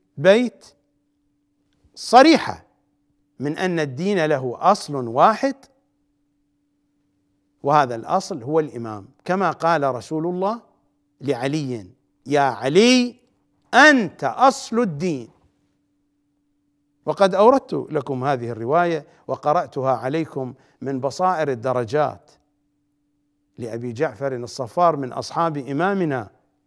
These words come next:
الحسن العسكري صلوات الله وسلامه عليه. لا أريد أن أعيد الكلام المتقدم،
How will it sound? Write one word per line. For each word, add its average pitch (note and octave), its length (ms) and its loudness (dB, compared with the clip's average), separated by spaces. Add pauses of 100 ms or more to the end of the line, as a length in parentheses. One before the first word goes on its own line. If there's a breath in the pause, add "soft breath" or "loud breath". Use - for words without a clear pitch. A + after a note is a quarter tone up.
(440)
الحسن C#3 460 -8
العسكري A#2 720 -8 (580)
صلوات A#2+ 560 -6
الله A#2+ 480 -2 (240 soft breath)
وسلامه A2+ 600 -8
عليه. G2 320 -14 (480)
لا A#3 260 2
أريد G#3 400 0 (560)
أن C3 140 -4
أعيد C#3+ 320 -6
الكلام C3+ 500 -4
المتقدم، B2+ 760 -4